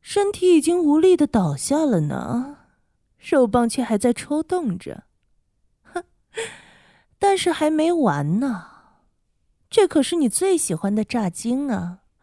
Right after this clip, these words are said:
怎么可能只射一次就停下来呢？接下来的每一次射精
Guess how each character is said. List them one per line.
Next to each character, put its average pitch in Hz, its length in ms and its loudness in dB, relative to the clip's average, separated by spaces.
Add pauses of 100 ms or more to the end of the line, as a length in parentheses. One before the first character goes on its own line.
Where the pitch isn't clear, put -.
(580)
怎 330 160 0
么 339 140 2
可 294 200 2
能 233 420 2 (260)
只 208 220 4
射 311 260 0
一 185 240 2
次 - 280 0
就 240 160 2
停 165 300 -2
下 220 160 -2
来 175 240 -2
呢？ 190 200 -6 (1500)
接 392 220 4
下 370 180 4
来 277 160 4
的 302 100 0
每 220 240 0
一 175 160 -2
次 311 240 0
射 226 280 0
精 214 540 0